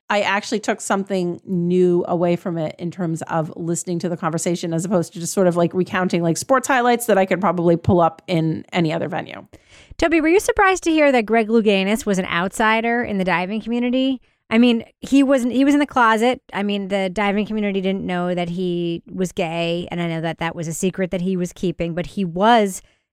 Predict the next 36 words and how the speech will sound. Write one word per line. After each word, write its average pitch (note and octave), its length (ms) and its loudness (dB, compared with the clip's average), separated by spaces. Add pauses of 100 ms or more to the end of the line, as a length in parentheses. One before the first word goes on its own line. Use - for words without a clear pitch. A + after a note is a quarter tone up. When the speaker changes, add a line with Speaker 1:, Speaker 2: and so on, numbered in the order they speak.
(260)
Speaker 2:
dominant. G#3+ 800 0 (420)
And G#3+ 180 0
usually, A#3 340 4
like, G#3 180 0
the G3 80 -6
person G#3 340 0
who's G3 160 0
dominant A3+ 580 0 (100)
in F#3+ 160 -4
their F3 180 -4
sport, B3 500 0 (100)
I F3+ 40 -6
mean, F#3+ 340 -4
sometimes B3 360 0
they're A3+ 120 2
an A3+ 60 0
outsider, A3 420 0
people G#3 240 -2
are F#3+ 80 0
jealous, F#3+ 500 2
but F#3 320 0 (300)
that A#3 160 2
didn't D#4 220 2
sound C#4 180 2
like C4 160 2
it B3 100 2
was G#3 140 -2
the G3 80 -2
case. F#3 360 2
It F#3 60 -4
just F#3+ 180 -2
sounded F#3 340 0
like F3+ 340 0
he G3+ 260 -4
was F3 360 -2
shunned G#3+ 580 -2